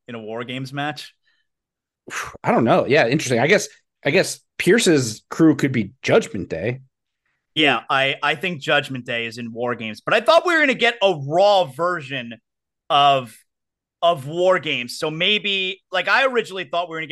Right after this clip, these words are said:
Speaker 1: get a, a traditional Survivor Series match, Adam Pearce's crew versus
Speaker 2: We could,
Speaker 1: Nick Aldis's
Speaker 2: we
Speaker 1: crew.
Speaker 2: could get both.
Speaker 1: But we could, but Adam Pearce, when he was kicked out of the arena, he told Nick Aldis,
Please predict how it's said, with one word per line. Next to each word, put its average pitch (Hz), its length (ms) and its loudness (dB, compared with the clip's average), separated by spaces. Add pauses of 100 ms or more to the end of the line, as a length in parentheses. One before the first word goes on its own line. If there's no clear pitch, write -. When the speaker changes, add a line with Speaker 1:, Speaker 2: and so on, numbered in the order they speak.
(120)
Speaker 1:
get 165 140 -10
a, 156 80 -4
a 139 40 -4
traditional 147 560 -12
Survivor 147 880 0
Series 113 480 -12
match, 110 340 -8 (260)
Adam 151 260 0
Pearce's 131 420 -8
crew 123 420 -10 (240)
versus 160 220 2
Speaker 2:
We - 40 -4
could, 156 140 4
Speaker 1:
Nick 139 180 -4
Aldis's 131 500 -2
Speaker 2:
we 165 60 2
Speaker 1:
crew. 220 100 2
Speaker 2:
could 339 80 4
get - 80 -4
both. - 240 6
Speaker 1:
But - 140 -12 (340)
we 202 140 -6
could, 208 520 0 (120)
but 233 320 2 (880)
Adam 196 340 0
Pearce, 254 460 -2
when 175 180 -4
he 175 100 -8
was 160 160 -8
kicked 220 300 -6
out 202 120 2
of 185 60 -8
the 185 100 -4
arena, 185 500 -2 (260)
he 196 140 -10
told 220 400 0
Nick 175 180 -6
Aldis, 151 500 -6